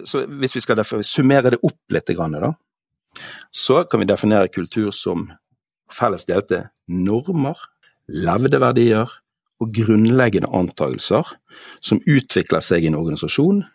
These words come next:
når man samhandler med hverandre, lærer seg å finne måter å gjøre ting på, for å løse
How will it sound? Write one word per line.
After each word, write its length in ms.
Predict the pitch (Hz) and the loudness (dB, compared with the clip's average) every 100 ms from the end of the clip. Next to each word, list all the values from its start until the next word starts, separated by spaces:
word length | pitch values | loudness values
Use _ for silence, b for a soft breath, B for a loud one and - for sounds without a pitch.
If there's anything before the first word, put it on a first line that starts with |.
| b b | b b
når 100 | 95 87 | -2 -2
man 120 | 82 | -2
samhandler 520 | - 90 90 98 - | -2 0 0 -2 -4
med 160 | - 98 | -4 -6
hverandre, 480 | - 85 135 151 | -4 2 2 4
lærer 320 | 117 87 95 92 | 2 4 2 2
seg 220 | - 78 | 0 0
å 140 | 73 - _ - | -2 -8 _ -8
finne 220 | - 98 | 0 2
måter 300 | 85 87 - | 2 0 -2
å 0 | 78 | -2
gjøre 160 | 95 - | -2 0
ting 160 | 104 101 | -2 0
på, 140 | - 147 147 | -4 -4 -8
for 80 | - | -8
å 60 | |
løse 380 | - 92 - - | -2 -2 -2 -2